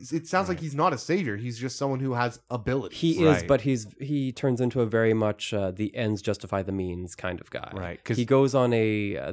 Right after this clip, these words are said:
Speaker 3: they call it a, uh, uni-, u-, a galactic-wide jihad, and he brings all of humanity under heel.
Speaker 1: Jesus.
Speaker 3: Now, in,
Speaker 2: Yeah,
Speaker 3: in
Speaker 2: it's
Speaker 3: the,
Speaker 2: not
Speaker 3: in the
Speaker 2: fun.
Speaker 3: following book,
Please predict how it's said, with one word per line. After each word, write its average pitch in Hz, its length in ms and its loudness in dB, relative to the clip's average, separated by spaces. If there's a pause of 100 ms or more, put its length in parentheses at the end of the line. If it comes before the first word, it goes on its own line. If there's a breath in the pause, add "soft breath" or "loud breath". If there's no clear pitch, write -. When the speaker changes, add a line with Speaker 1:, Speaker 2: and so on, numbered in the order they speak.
Speaker 3:
they 110 140 -4
call 113 260 -4
it - 80 -6
a, 98 360 -6
uh, - 140 -12
uni-, 107 340 -4 (180)
u-, 117 220 -8 (400)
a 117 60 -6
galactic-wide 113 1040 -2
jihad, 98 640 -2
and 101 220 -4
he 98 120 -4
brings 95 440 -4
all 104 320 0
of 98 100 -6
humanity 90 540 -6
under 78 240 -6
heel. - 360 -12 (140 soft breath)
Speaker 1:
Jesus. 95 420 -16
Speaker 3:
Now, 135 280 8
in, 202 260 4
Speaker 2:
Yeah, 196 220 2
Speaker 3:
in 156 160 6
Speaker 2:
it's 214 80 -2
Speaker 3:
the, 220 80 6
Speaker 2:
not 117 160 6
Speaker 3:
in 185 100 4
the 226 80 6
Speaker 2:
fun. 98 140 2
Speaker 3:
following 190 480 8
book, 110 320 4